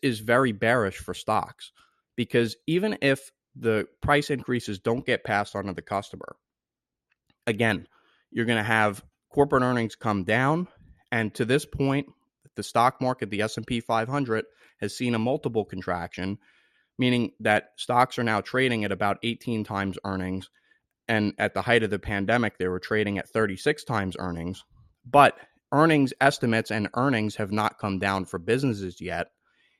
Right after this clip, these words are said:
If those earnings start to come down, we're gonna have to make another m-, major move down in the stock market from here.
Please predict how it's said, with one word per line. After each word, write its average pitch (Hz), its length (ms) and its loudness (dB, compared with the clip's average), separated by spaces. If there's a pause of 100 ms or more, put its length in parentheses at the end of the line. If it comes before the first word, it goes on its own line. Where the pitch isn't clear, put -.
If 151 240 6
those 131 240 6
earnings 123 320 2
start 117 240 0
to 98 60 -8
come 98 280 -4
down, 107 480 0 (340)
we're 113 160 2
gonna 120 200 4
have 117 220 2
to 110 100 0
make 107 180 -2
another 104 280 0
m-, 101 200 0
major 117 400 2
move 107 260 2
down 101 300 0
in 98 160 -4
the 92 80 -4
stock 101 380 -2
market 90 320 -6
from 85 160 -10
here. 104 240 -6